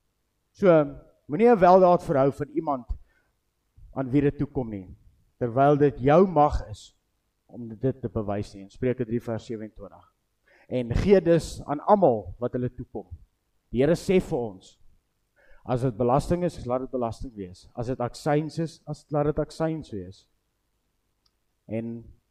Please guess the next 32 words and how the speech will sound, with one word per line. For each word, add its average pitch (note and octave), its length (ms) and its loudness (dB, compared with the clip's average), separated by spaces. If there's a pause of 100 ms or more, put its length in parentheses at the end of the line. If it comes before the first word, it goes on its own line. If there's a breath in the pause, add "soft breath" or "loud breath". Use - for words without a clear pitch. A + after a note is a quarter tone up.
(120)
as G#2+ 160 -10
dit A2 80 -10
ontsag A2 480 -2 (100)
is, - 160 -18 (300)
laat G#2+ 160 -6
dit A2 100 -8
ontsag A#2 460 -10
wees. - 240 -20 (440)
As A2+ 200 -8
dit A#2 160 -10
eer C#3+ 200 0 (140)
is, - 240 -18 (320)
laat F#2+ 220 -12
dit G2+ 180 -12
eer F#2+ 180 -10
wees. F2 320 -20 (400)
Romeine G2+ 360 -10
dertien G2 400 -6
vers - 260 -12
sewe. - 240 -20 (1300)
Weerhouding D3 400 2
van D3+ 260 -4
erkenning C#3+ 500 -4 (1200)
waar A#2+ 240 -2
dit B2 120 -6
verdien B2+ 360 -4
word, A#2 240 -4
kan A#2+ 160 -8
ook - 240 -20
groot B2 220 -8
ongelukkigheid - 560 -12
veroorsaak. - 480 -20